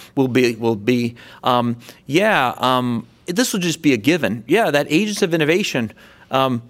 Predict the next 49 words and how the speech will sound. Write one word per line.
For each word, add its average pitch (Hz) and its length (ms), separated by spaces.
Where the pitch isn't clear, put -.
yeah, 247 160
they've 226 160
been 220 120
around, 156 460
uh, 143 280
fifteen 220 460
years 254 300
now, 123 220
whatever. 117 400
Um, 131 540
yeah, 151 520
I 139 120
mean, 139 300
uh, - 160
y-, 120 300
y-, 202 120
go 160 340
to 185 180
their, 143 340
whatever 123 400
site 127 300
is 107 100
called, 120 140
go 143 140
to 180 80
their 170 200
place 147 400
in 147 80
the 143 60
metaverse, 107 480
and 139 220
there's, 151 300
uh, 143 180
there's, 131 380
there's 131 240
Digital 147 520
Bill 143 200
O'Connor 135 500
is 107 160
one 117 120
of - 20
the 107 80
main 107 180
guys 104 240
there. 107 140
Talk 143 240
to 135 180
Digital 117 360
Bill. 110 340